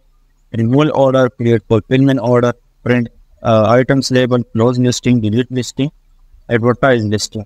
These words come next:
तो हमने क्या करना है इसमें, change to fulfillment by Amazon, इस पे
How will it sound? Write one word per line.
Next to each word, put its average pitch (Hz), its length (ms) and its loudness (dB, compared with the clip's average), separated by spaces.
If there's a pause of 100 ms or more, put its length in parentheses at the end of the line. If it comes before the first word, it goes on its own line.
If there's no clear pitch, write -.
(160)
तो 143 80 0
हमने 180 300 2
क्या 180 220 -2
करना 170 280 -4
है 170 200 -4
इसमें, 190 280 -8 (680)
change 185 360 -2
to 220 180 -6 (300)
fulfillment 156 640 0
by 135 120 2 (180)
Amazon, 107 380 -4 (240)
इस 170 160 -6
पे - 160 -2